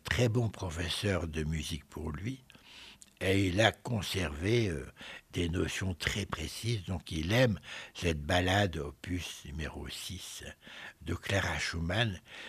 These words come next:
qui avait dix-sept ans quand elle a composé cette musique. Ainsi, grâce à cette musicienne, parce que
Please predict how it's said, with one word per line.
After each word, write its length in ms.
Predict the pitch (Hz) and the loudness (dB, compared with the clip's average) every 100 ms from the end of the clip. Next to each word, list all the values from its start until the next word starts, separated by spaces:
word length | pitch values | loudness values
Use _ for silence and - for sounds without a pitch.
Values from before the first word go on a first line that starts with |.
| - - | -14 -6
qui 180 | - | 4
avait 380 | 95 92 101 85 - | 6 8 6 4 0
dix-sept 540 | 143 131 - 104 - | 0 2 2 2 2
ans 160 | 92 101 | 0 0
quand 320 | - 78 73 | -2 -6 -4
elle 140 | 85 78 | -4 -2
a 100 | 80 | -4
composé 600 | - 69 - 73 71 80 | -6 -12 -8 -8 -6 -6
cette 260 | - 69 - | -6 -8 -10
musique. 680 | 65 65 - - _ - - - _ _ - - - - - - - | -12 -10 -12 -14 _ -14 -14 -20 _ _ -20 -20 -20 -16 -14 -14 -2
Ainsi, 460 | 92 104 - 143 127 | 6 6 8 8 8
grâce 520 | - 131 147 120 - | 8 8 10 10 6
à 120 | 95 - | 0 2
cette 280 | 104 - | 0 2
musicienne, 1000 | 80 85 87 85 - 80 - - 160 170 131 | -2 0 2 2 0 -2 -2 4 8 8 4
parce 280 | 82 85 | -2 -6
que 260 | - 95 80 | -6 -6 -6